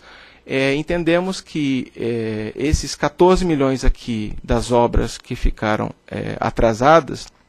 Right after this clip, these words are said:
elas não deveriam ter, eh, o cálculo da depreciação dos quatro anos, apenas o oc. Então aqui gostaria de deixar registrado que a multa deveria ser revista,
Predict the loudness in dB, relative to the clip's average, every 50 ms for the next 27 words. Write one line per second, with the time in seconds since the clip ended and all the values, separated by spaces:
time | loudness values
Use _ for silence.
0 | _ _ _ _ _ _ _ -20 _ -2 0 0 0 0 0 0 0 2 2 2
1 | 4 4 2 2 4 2 2 2 0 0 -2 -4 -8 -16 -20 -20 -20 -20 -20 _
2 | _ _ 6 6 6 4 0 -4 -6 -4 -2 0 0 0 0 0 -2 -2 -2 -4
3 | -4 -4 -6 -6 -4 -4 -4 -4 2 4 4 4 6 4 2 2 2 0 2 4
4 | 8 8 8 8 6 0 -4 -6 -4 -4 -2 -2 -4 -6 -12 -18 -20 -20 -20 _
5 | _ -16 -14 -4 -2 -2 0 0 2 2 2 2 2 0 -2 -4 -4 -4 0 0
6 | 0 0 0 2 2 2 4 4 2 2 0 -6 -14 -18 -20 -20 -8 _ -2 -2
7 | -2 -2 -4 -8 -6 -4 -4 -4 -4 -8 -12 _ _ _ -14 -12 -8 -4 -2 -2
8 | -2 -2 -4 -4 -2 -2 -2 -2 -4 -2 0 0 0 0 -2 -6 -14 -8 -6 -4
9 | -4 -4 -6 -8 -14 -20 -20 -20 -20 _ -4 -2 -2 0 2 2 2 2 2 0
10 | 0 0 2 0 0 -2 -2 -2 0 0 0 0 2 0 0 0 -2 -2 -2 -2
11 | -4 -4